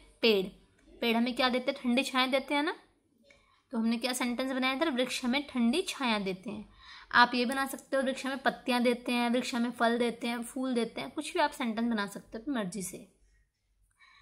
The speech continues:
थर्ड है फल। फल से सेंटेंस आपको खुद बनाना है। फल मतलब फ्रूट्स। मनुष्य, मनुष्य मतलब आदमी। जैसे हम लोग हैं ना, मनुष्य हैं हम सब, आदमी, औरत, हम सब क्या है? मनुष्य हैं।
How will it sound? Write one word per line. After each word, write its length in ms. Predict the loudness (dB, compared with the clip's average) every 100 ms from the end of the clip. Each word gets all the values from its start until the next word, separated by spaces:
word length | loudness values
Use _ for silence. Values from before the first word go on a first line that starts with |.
| _ 0
थर्ड 300 | 6 8 10
है 140 | 8 6 -8
फल। 320 | 4 6 6 0 -12 _ _ _
फल 140 | 2 4
से 120 | 2
सेंटेंस 440 | 2 2 0 -2 0
आपको 260 | 0 0
खुद 200 | -2 0
बनाना 380 | 0 0 -2 -2
है। 60 | -4
फल 240 | 0 0
मतलब 300 | 0 -2 -4
फ्रूट्स। 420 | -2 -2 -2 -6 -14 -20 _ _ 0
मनुष्य, 580 | 4 6 6 4 2 0
मनुष्य 340 | 0 -2 -2
मतलब 320 | -4 -2 0 8
आदमी। 500 | 8 8 2 0 -2 -10 _ _ _ _ 4
जैसे 200 | 6 6
हम 180 | 6 8
लोग 200 | 6 4
हैं 80 |
ना, 120 | 0 -2 -4
मनुष्य 380 | -2 0 2 2
हैं 80 | 2
हम 80 | 2
सब, 180 | 4 6
आदमी, 360 | 6 4 2
औरत, 160 | 0 0
हम 80 | -2
सब 220 | -2 -2
क्या 120 | 0
है? 100 | 2
मनुष्य 420 | 4 2 0 -2 -4
हैं। 340 | -6 -10 -20